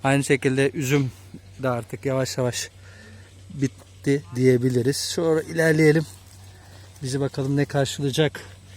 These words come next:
Levent izleyenleri. Evet, bunlar biber.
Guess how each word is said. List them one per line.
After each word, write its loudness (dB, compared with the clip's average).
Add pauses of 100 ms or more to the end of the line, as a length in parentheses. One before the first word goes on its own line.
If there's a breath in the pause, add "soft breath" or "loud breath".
(160)
Levent 2
izleyenleri. 4 (4000 loud breath)
Evet, -6
bunlar -4 (260)
biber. 0